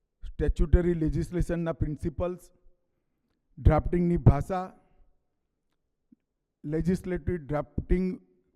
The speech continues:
માટેના કોન્સ્ટિટ્યુશનલ પ્રોવિઝન્સ, સંવિધાનના ફંડામેન્ટલ્સ, જે કાયદો બનાવતી વખતે વાયોલેટ ન થાય એનું ધ્યાન રાખવાનું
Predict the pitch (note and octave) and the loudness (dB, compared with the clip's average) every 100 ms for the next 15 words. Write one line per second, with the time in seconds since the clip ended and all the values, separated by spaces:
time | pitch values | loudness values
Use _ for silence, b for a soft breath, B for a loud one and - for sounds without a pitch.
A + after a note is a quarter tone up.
0 | - D#3 D#3 E3+ F3 E3 D3+ D3 E3 - | -14 -8 -4 -4 -4 -8 -10 -8 -8 -8
1 | E3 E3+ E3+ - D3 E3 D#3+ F#3 F#3+ - | -8 -4 2 4 4 2 4 2 0 -8
2 | - _ _ _ _ _ _ _ _ _ | -20 _ _ _ _ _ _ _ _ _
3 | _ _ - - - D#3+ E3+ E3 F3+ F3+ | _ _ -20 -2 2 2 0 -2 -4 -6
4 | E3 - D#3 F3 F3 F3+ D3+ F3+ F#3 - | -6 -6 -4 -4 -2 -4 -2 -2 -2 -10
5 | _ _ _ _ - D3 D#3 C#3+ D3+ F3 | _ _ _ _ -14 -12 -10 -10 -8 -10
6 | E3 E3 E3 - E3+ D#3+ - E3+ C#3 C#3+ | -10 -10 -12 -12 -12 -12 -12 -12 -10 -10
7 | D#3 E3 D#3+ D3 D3+ D3+ D3+ D#3 D3+ B2+ | -8 -10 -12 -10 -6 -4 -4 -6 -6 -10
8 | C#3+ D#3+ E3 F3 F3+ F#3 | -10 -10 -4 -4 -4 -14